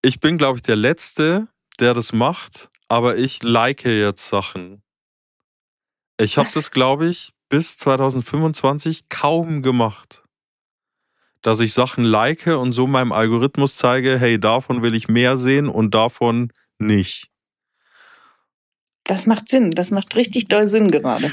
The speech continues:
Speaker 1: Wobei ich aber sagen muss, bei mir macht's ja keinen Sinn, weil das macht mich ja gleichzeitig mehr zeitverbringender auf dieser Plattform.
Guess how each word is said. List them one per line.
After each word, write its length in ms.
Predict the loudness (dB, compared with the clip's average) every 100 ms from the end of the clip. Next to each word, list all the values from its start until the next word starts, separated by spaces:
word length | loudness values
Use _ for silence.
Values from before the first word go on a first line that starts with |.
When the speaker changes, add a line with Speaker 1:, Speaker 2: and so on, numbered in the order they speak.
| 0
Speaker 1:
Wobei 300 | 2 2 0
ich 100 | 0
aber 160 | 0
sagen 340 | 2 2 0 0
muss, 220 | -2 0
bei 140 | -2
mir 160 | 0 0
macht's 240 | 0 -2
ja 100 | -2
keinen 400 | -2 -2 -2 -2
Sinn, 480 | -2 -2 -2 -4 -10 _ _ _ _ 0
weil 120 | 0
das 180 | 0 -2
macht 240 | -4 -2
mich 140 | -4
ja 120 | 0 0
gleichzeitig 760 | 0 0 0 -2 -2 -6 -14 _ _ _ _ _ _ _ _ _ _ _ -20 -20 _ _ -8
mehr 540 | 0 2 4 4 0
zeitverbringender 1300 | -4 -2 -2 -2 -2 -2 0 0 2 2 2 2 0
auf 180 | -2 -4
dieser 280 | -4 -2 0
Plattform. 680 | 0 -2 -2 -4 -2 -4